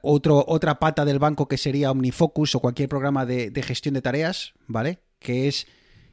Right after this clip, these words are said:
eh, siempre con el objetivo de tener la, el inbox cero, es,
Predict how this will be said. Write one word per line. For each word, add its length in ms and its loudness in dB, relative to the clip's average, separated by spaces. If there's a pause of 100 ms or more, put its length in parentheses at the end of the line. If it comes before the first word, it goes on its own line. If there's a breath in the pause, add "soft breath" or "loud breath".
(760 soft breath)
eh, 280 -2
siempre 380 2
con 120 4
el 60 2
objetivo 380 0
de 80 0
tener 260 0
la, 140 0
el 200 -2
inbox 300 0
cero, 300 4
es, 200 -2